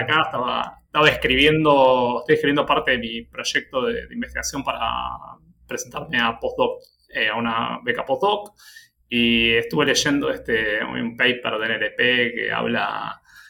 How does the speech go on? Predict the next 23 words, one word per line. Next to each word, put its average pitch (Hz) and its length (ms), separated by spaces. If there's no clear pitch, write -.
el 104 300
de 55 760
Statistical 120 840
Parrots, 147 640
no 120 100
sé 123 140
si 120 140
lo, 113 360
lo 120 300
conocen, 131 420
de 110 140
Tim 117 320
Gebru 127 480
y 110 140
Emma, 117 300
y, 110 600
y 113 40
Bender, 135 360
Emily 120 220
Bender, 143 400
eh, 104 320
sobre 117 320
los 120 140